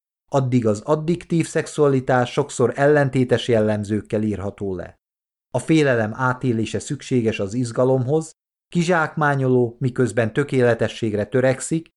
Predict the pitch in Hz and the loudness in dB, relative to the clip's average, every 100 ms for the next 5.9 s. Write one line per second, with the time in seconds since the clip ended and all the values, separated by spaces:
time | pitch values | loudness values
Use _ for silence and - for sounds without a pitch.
0 | _ _ _ 147 151 220 185 165 156 139 | _ _ _ -4 2 2 4 2 2 2
1 | 123 131 - 127 123 131 127 127 - 135 | 2 -2 0 2 2 2 0 -2 -2 0
2 | 117 113 101 117 139 170 156 - - 135 | 2 2 2 0 -2 0 0 0 -4 -4
3 | 123 123 113 117 180 180 180 180 180 175 | 0 0 0 -2 -2 2 0 2 -2 0
4 | 156 - 107 98 - 117 101 95 - - | -4 -4 -10 -8 -6 -4 -4 -6 -10 -8
5 | 98 98 92 92 90 87 87 - _ | -6 -6 -8 -10 -12 -12 -16 -18 _